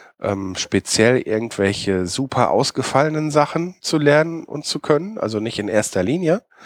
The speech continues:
sondern mir geht's einfach darum, von diesen Fertigsachen wegzukommen und möglichst viel wenigstens einmal selber gemacht zu haben. Ich muss nicht alles im Alltag selber machen. Ich möchte zwar von,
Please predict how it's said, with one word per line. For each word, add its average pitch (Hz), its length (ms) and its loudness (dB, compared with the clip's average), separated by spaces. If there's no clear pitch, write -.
sondern 123 300 0
mir 156 180 0
geht's 156 280 2
einfach 135 380 0
darum, 113 600 0
von 185 440 -2
diesen 135 420 0
Fertigsachen 101 1120 -2
wegzukommen 135 920 -2
und - 220 -6
möglichst 170 500 0
viel 175 520 2
wenigstens 143 680 -2
einmal 135 420 2
selber 120 340 4
gemacht 113 420 -2
zu - 240 -2
haben. 104 400 -2
Ich - 160 -10
muss 156 240 -2
nicht 160 220 -6
alles 165 240 2
im 135 180 -6
Alltag 151 340 -4
selber 160 300 4
machen. 160 320 0
Ich 131 120 0
möchte 147 300 2
zwar 135 240 2
von, 117 520 -2